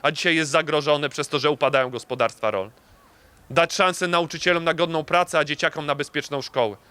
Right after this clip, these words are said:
Szkołę wolną od partyjnych wpływów, szkołę wolną od polityki. Dać szansę na normalność, na wspólnotę,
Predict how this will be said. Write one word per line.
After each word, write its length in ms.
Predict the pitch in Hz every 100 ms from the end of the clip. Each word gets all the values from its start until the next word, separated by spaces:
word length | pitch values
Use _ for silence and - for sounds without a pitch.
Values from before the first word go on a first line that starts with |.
| -
Szkołę 400 | - - 190 180
wolną 520 | 151 170 185 185 190 190 _ _
od 160 | 185
partyjnych 440 | - 160 - 147 143
wpływów, 340 | - 127 123
szkołę 300 | - 170 160
wolną 360 | 147 165 160 147
od 120 | -
polityki. 460 | 143 135 117 104 _ _ _ _ _ _ _
Dać 200 | 135 160
szansę 300 | - 190 175
na 140 | 175 175
normalność, 800 | 175 165 170 156 127 101 - - _ _
na 140 | 151 165
wspólnotę, 600 | - 180 170 165 -